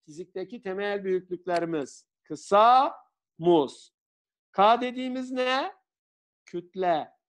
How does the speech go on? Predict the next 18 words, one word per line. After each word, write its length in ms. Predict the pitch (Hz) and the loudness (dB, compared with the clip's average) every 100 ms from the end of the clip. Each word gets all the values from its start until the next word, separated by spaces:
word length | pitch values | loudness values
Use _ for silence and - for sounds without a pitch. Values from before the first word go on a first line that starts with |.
| _ _ _ - 190 | _ _ _ -4 -2
S 260 | 196 247 240 | 0 4 2
I 80 | 233 | 2
birim 240 | 220 240 | -4 -6
sisteminde, 800 | - 214 - 202 190 190 185 165 | -8 -12 -6 -4 0 0 0 0
System 480 | - 202 - 220 185 | -2 -10 -6 -4 0
of 200 | 196 196 | 0 0
International, 1040 | 190 175 175 180 175 170 160 156 147 185 - _ _ _ | -4 -2 -2 0 0 0 -2 -4 -2 -2 -4 _ _ _
uluslararası 960 | - 175 185 190 180 185 180 180 180 185 | -2 -2 2 2 4 4 4 4 2 4
birim 220 | 170 180 | 4 4
sisteminde 760 | 175 165 - 160 156 147 139 135 | 2 -6 -2 0 2 2 2 4
birimi 360 | 185 208 226 | 6 6 6
ne? 340 | 240 262 311 - _ _ _ _ _ | 6 4 2 -2 _ _ _ _ _
Kütle 380 | 202 196 202 196 | -16 -10 -8 -4
birimi 320 | 202 202 208 | -4 -2 0
neydi? 680 | 214 208 185 226 269 311 392 _ _ _ _ | 2 2 4 6 8 6 4 _ _ _ _
Kilogram. 1800 | - 196 190 214 233 262 277 285 294 302 _ _ _ _ _ _ 139 110 _ _ _ _ _ _ _ _ _ _ _ | -16 -8 -4 0 2 4 4 2 -2 -8 _ _ _ _ _ _ -20 -20 _ _ _ _ _ _ _ _ _ _ _
I 240 | 240 277 285 | -10 -8 -6
dediğimiz, 760 | 247 247 247 262 381 - - | -8 -8 -12 -10 -12 -14 -20